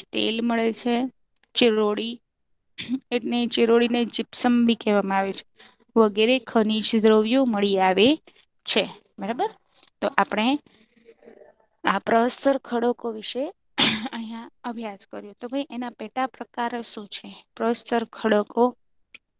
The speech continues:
જે છે એ ખડક પદાર્થ નિર્મિત હોઈ શકે અને ખડક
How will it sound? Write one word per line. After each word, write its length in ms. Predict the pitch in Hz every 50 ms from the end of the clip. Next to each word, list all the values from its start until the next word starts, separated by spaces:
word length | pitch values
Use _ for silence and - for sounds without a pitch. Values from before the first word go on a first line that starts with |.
| _ _ _ _ _ _ _ _ _ - - - -
જે 220 | - - 233 226 -
છે 260 | - - - - 233 262 311 311 _ _ _ _ - - - - - _ _ _ -
એ 120 | 226 226 220 _
ખડક 440 | - - - 240 233 247 269 - -
પદાર્થ 520 | 254 - 254 240 233 247 254 262 - _ - - - - - - _ _ _ _ _ _ - - - - - - -
નિર્મિત 480 | 247 254 269 269 269 269 285 277 -
હોઈ 220 | 254 262 262 262 254
શકે 320 | - 277 269 - - 294 302 - _ _ _ _ _ _ _ _ _ _ _ _ _ _ _ _ _ _ _ - - 370 320 311 254 233 233 214 202 214 - - -
અને 280 | - 233 233 214 202 190
ખડક 380 | _ - - 247 240 277 302